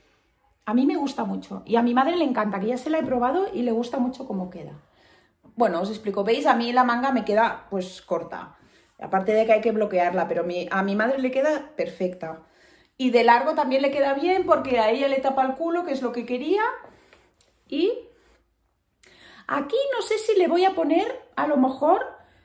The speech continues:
a un par de botones. No sé, tengo que pensarlo. Una vez esté bloqueado y se la pruebe, que me diga. A ver si quiere que le ponga botones o no, o tal.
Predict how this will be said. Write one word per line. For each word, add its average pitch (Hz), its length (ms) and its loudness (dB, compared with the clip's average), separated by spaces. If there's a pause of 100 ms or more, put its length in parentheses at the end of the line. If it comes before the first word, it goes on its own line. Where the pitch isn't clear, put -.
(140)
a 240 960 0 (600)
un 339 160 0
par 277 180 0
de 359 80 0
botones. 214 960 -4
No 480 220 -8
sé, 220 100 -4
tengo 370 220 -2
que 349 100 -4
pensarlo. - 840 -8 (160)
Una 285 240 4
vez 370 160 2
esté 508 240 0
bloqueado 269 480 0
y - 20 0
se 240 160 -4
la 226 180 0
pruebe, 339 280 0 (180)
que 294 100 -4
me 226 140 0
diga. 175 540 -6 (100)
A 214 140 -8
ver 220 100 -2
si - 180 -8
quiere 208 440 -4
que 202 80 -6
le 208 100 -6
ponga 202 240 -6
botones 311 640 -4
o 214 80 -6
no, 320 380 -2 (760)
o 98 180 -8
tal. 117 300 -16